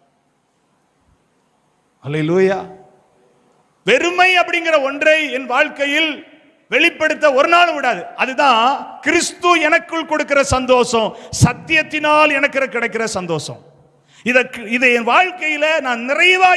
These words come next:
இருக்கணும்னா, இது என் வாழ்க்கையில் நிறைவுள்ளதா இருக்கணும்னா, அங்க சொல்லப்பட்டிருக்கு, "நான் என் பிதாவின் கற்பனைகளை கைக்கொண்டு அவருடைய அன்பிலே நிலைக்கிறது போல நீங்களும் என் கற்பனைகளை கைக்கொண்டிருந்தால்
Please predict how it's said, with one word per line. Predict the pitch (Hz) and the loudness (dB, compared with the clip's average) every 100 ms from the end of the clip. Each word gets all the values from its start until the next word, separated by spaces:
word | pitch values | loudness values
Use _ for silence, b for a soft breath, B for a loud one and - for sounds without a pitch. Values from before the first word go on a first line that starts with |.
| 349 | 2
இருக்கணும்னா, | 330 - 277 240 214 202 131 - - _ _ b | -2 -2 -4 -4 -4 -4 -4 -12 -20 _ _ b
இது | 233 277 | -2 0
என் | 269 | 2
வாழ்க்கையில் | 254 330 349 - 330 330 277 | 2 2 0 -2 -2 -2 -4
நிறைவுள்ளதா | 262 302 339 349 370 359 359 349 320 | -4 2 4 4 4 2 0 2 0
இருக்கணும்னா, | 285 277 247 226 190 185 127 - - - - | -2 -4 -4 -2 0 0 0 -10 -18 -20 -10
அங்க | 170 175 | -6 -2
சொல்லப்பட்டிருக்கு, | 196 208 190 185 175 143 165 196 - - - - _ _ | 0 2 0 0 2 2 2 0 -2 -14 -20 -20 _ _
"நான் | - 196 269 | 0 2 4
என் | 262 247 | 2 0
பிதாவின் | 220 254 311 339 349 339 | 0 2 4 4 2 -2
கற்பனைகளை | 285 302 302 302 294 285 | -4 -2 -2 0 0 0
கைக்கொண்டு | 262 269 247 262 269 269 | -2 -2 -4 -2 0 2
அவருடைய | 214 214 208 | 2 0 0
அன்பிலே | 202 277 302 294 | 0 0 2 2
நிலைக்கிறது | 233 254 277 247 240 220 | 0 -2 -2 -2 -2 0
போல | 196 185 160 123 104 - - _ | 0 0 -2 -4 -10 -18 -20 _
நீங்களும் | 139 202 294 302 277 254 233 190 117 - _ _ _ _ _ - | -2 2 4 2 0 2 0 -2 -12 -20 _ _ _ _ _ -8
என் | 165 175 | -8 -2
கற்பனைகளை | 185 214 - 151 214 196 185 | -2 -2 -2 0 0 0 -2
கைக்கொண்டிருந்தால் | - 254 - 226 196 185 165 165 156 135 | -2 -2 -2 -6 -4 -4 0 0 2 0